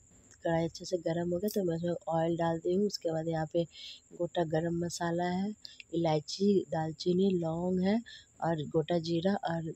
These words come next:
दो सूखा मिर्च, सब, सब डाल के एक मिनट भून के अच्छे से उसके बाद मैं इसमें प्याज ऐड कर दूँगी और प्याज को अच्छे से दो मिनट पकाऊँगी। उसके बाद मैं जो चिकन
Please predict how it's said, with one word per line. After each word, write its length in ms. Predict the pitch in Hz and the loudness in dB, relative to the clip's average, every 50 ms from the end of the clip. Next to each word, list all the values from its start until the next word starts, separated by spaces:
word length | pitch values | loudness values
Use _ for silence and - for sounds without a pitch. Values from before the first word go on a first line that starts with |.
| - - | -8 -4
दो 120 | - 165 170 | -2 -2 -2
सूखा 380 | - - 165 156 - - 170 165 | -2 -2 -4 -4 -2 -2 -2 0
मिर्च, 220 | 170 175 196 196 - | 0 0 0 -2 -2
सब, 220 | - - - - - _ _ _ - | -4 -4 -4 -4 -6 _ _ _ -8
सब 280 | - - 214 196 180 | 0 2 2 4 4
डाल 260 | 160 170 160 156 165 170 | 4 2 2 2 2 2
के 160 | - 185 180 | 4 4 4
एक 120 | 170 - 175 | 4 4 2
मिनट 300 | 170 170 170 180 175 165 | 2 4 2 2 0 -2
भून 260 | 156 156 170 165 165 | -4 -4 -2 -2 -2
के 160 | 160 - - | -2 -2 -2
अच्छे 300 | 185 156 - - - 175 | -2 -2 -2 -2 -4 -2
से 100 | 180 - | -2 -2
उसके 200 | 190 - - 165 | -4 -2 0 -2
बाद 120 | 165 165 165 | 0 0 0
मैं 80 | 165 | 0
इसमें 220 | 160 160 - 165 160 | -2 -2 -4 -6 -6
प्याज 440 | - - - 160 156 156 160 156 165 | -4 -2 -2 0 0 0 0 0 2
ऐड 180 | 156 156 151 - | 2 2 0 -2
कर 160 | - - 160 156 | -4 -4 -4 -4
दूँगी 460 | 156 165 165 165 165 165 175 190 202 226 226 _ - - - - - _ _ - | -2 -2 -2 -2 -2 -2 0 2 2 0 0 _ -18 -20 -20 -20 -20 _ _ -14
और 60 | 180 | -12
प्याज 380 | - - - 165 156 160 - - | -8 -4 -2 0 0 0 -2 -4
को 120 | - - | -2 -2
अच्छे 360 | 175 170 _ - - - 190 | -2 -2 _ -6 -2 0 0
से 80 | 185 180 | 0 0
दो 160 | 170 170 165 165 | 0 0 2 2
मिनट 200 | 170 170 170 - | 2 0 0 2
पकाऊँगी। 540 | - 165 160 - 170 160 156 156 165 170 180 | 0 0 0 2 0 0 0 0 -2 -2 -2
उसके 200 | 170 - - - | -4 -4 -2 -4
बाद 100 | 160 160 | -2 0
मैं 140 | 160 160 156 | 0 -2 0
जो 100 | 160 165 | -2 -4
चिकन 400 | 160 - - - - 165 160 165 | -4 -6 -10 -6 -4 -2 -2 -4